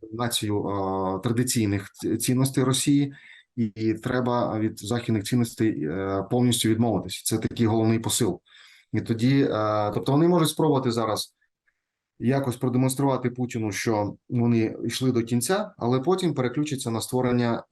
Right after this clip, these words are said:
е, диктатури, повної диктатури, е, в Росії і захоплять повну абсолютну владу, можливо, навіть знищивши Путіна. Тобто, е, і, і мені здається, що такі сценарії у них, е, задуму, тому що,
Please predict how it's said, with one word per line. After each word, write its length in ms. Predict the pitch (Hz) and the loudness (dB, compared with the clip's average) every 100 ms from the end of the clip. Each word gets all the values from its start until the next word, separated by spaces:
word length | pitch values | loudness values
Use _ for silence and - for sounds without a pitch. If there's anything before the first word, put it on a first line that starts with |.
| 117 | -8
е, 440 | 110 107 104 101 | -4 0 0 0
диктатури, 600 | 98 117 98 - 117 101 | 0 -2 -2 0 2 2
повної 380 | 92 123 123 113 | 0 0 2 2
диктатури, 560 | 104 101 98 - 104 101 | 0 -6 -6 -2 0 0
е, 380 | 95 95 98 98 | 0 0 0 0
в 60 | |
Росії 560 | 107 117 170 165 - 151 | 0 0 2 2 2 2
і 380 | 156 151 139 123 | 4 4 2 2
захоплять 580 | 120 127 147 143 123 - | 0 0 -2 0 -2 0
повну 240 | 131 123 | 0 0
абсолютну 440 | 117 - 117 120 | -2 -2 -2 0
владу, 380 | 113 104 95 - - _ _ _ - | 0 0 -2 -8 -14 _ _ _ -4
можливо, 380 | 117 123 135 | 0 2 4
навіть 280 | 120 120 117 | 2 2 0
знищивши 680 | 104 117 117 107 - 110 107 | 0 -2 -4 -8 -2 0 0
Путіна. 460 | 117 113 98 117 127 | 0 -2 -4 -8 -10
Тобто, 380 | - 110 - - _ - | -4 -4 -4 -10 _ -4
е, 100 | 110 | -2
і, 380 | - 117 123 120 | 2 2 4 2
і 60 | 117 | 2
мені 360 | 127 127 147 170 | 2 4 4 4
здається, 480 | 131 139 135 - | 2 0 0 -2
що 160 | 123 127 | -2 -2
такі 520 | 135 131 _ 127 101 - - | -4 -6 _ -2 -2 -6 -8
сценарії 500 | - 123 117 104 101 | -2 2 2 2 2
у 60 | 101 | 2
них, 240 | 104 - _ _ _ _ - | -2 -4 _ _ _ _ -6
е, 380 | 104 101 101 101 | -2 0 0 0
задуму, 480 | 107 117 160 160 135 | 0 0 2 4 2
тому 240 | 120 120 120 | 2 0 0
що, 300 | - 120 | -2 -6